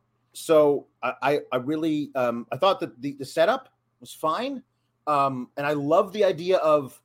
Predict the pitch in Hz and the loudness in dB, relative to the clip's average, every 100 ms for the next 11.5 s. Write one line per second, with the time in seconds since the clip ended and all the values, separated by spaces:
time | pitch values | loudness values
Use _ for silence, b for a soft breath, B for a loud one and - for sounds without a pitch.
0 | _ _ _ _ _ _ _ 165 190 180 | _ _ _ _ _ _ _ 0 0 2
1 | 185 170 160 - 156 135 127 123 117 165 | 4 4 4 2 -4 -2 -4 -4 -4 -2
2 | 147 143 139 160 151 135 151 143 139 131 | -2 -4 -4 -2 0 -2 -4 -4 -2 -2
3 | 131 123 123 113 110 120 117 117 131 - | -2 -4 -4 -4 -6 -8 -10 -10 -10 -6
4 | 135 127 117 110 104 113 95 143 156 139 | -6 -6 -6 -8 -10 -10 -10 -8 -4 -2
5 | 147 123 110 123 - 127 143 127 123 117 | 0 -2 -6 -14 0 0 0 -4 -6 -4
6 | 127 135 110 90 85 _ _ _ - 143 | 0 2 2 -2 -12 _ _ _ -14 -4
7 | 151 127 120 120 110 104 - 104 120 - | -2 -2 -4 -6 -6 -8 -6 -2 -4 -4
8 | 104 - 101 90 - 151 127 - _ - | -12 -8 -8 -8 -2 -2 -2 -6 _ -2
9 | 135 117 - _ _ 123 117 110 101 _ | 0 0 -4 _ _ -2 -2 -2 -8 _
10 | _ - 123 123 143 190 147 165 131 165 | _ -8 -4 -4 2 2 2 0 0 2
11 | 175 139 127 120 | 2 2 -2 -6